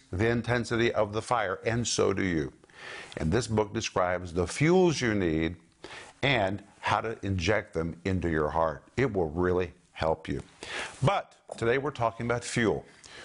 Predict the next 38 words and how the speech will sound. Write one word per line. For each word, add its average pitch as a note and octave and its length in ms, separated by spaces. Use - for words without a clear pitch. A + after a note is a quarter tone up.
We're F#2+ 80
talking D3+ 320
about C#3+ 220
adding C#3 340
more A#2+ 320
fuel G#2+ 460
to G2+ 460
the F2+ 280
fire. A2+ 480
And E2+ 160
as F#2 100
I B2+ 140
told C3 360
you C3+ 100
in C#3 100
the C#3 80
stand-up, A#2+ 720
today A#2+ 640
I'm C#3+ 200
gonna D#3+ 160
talk C#3+ 340
to - 60
you C#3 60
about B2 240
the A#2+ 120
fuel C#3 400
of A#2 380
holiness. G2 800
Now, A2+ 140
many B2+ 260
people B2 400
get G2 200
turned C3+ 340
off A#2 240
at G#2 80
the A2 60
word F#2+ 200
holiness A#2+ 800